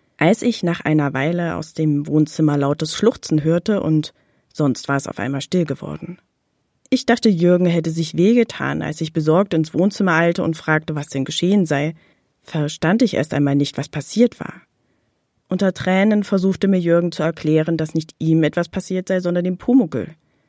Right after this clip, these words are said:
Denn der hatte bei Meister Eder nun aus der Werkstatt ausziehen müssen.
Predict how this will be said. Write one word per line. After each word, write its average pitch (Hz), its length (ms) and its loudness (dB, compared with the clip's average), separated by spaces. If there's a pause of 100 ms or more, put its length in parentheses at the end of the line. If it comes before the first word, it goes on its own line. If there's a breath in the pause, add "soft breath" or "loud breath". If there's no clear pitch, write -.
(720)
Denn 160 460 0
der 156 320 2
hatte 196 200 -2
bei 170 140 -2
Meister 156 340 0
Eder 156 280 2
nun 156 260 2
aus 156 180 -6
der 156 160 -2
Werkstatt 180 460 -2
ausziehen - 440 -8
müssen. 160 340 -12